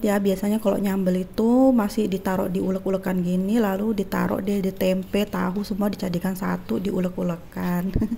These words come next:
Ya, itu masa kecil aku ya dulu. Kalau mamaku nyambel itu pasti sama juga, eh, ditambah ikan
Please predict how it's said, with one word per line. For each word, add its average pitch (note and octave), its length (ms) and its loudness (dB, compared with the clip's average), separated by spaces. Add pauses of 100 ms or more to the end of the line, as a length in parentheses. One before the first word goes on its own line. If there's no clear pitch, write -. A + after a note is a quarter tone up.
(1120)
Ya, A3 160 4
itu A3 160 0
masa A3 240 0
kecil G3+ 240 0
aku G3 320 -2
ya F#3+ 160 2
dulu. F#3 400 0
Kalau F#3 240 0
mamaku F3+ 320 -2
nyambel F#3 720 2
itu G#3+ 80 -4
pasti G#3+ 480 -2 (320)
sama G3+ 320 2
juga, G3+ 480 2
eh, G#3+ 240 2
ditambah F#3+ 480 0
ikan G3+ 240 0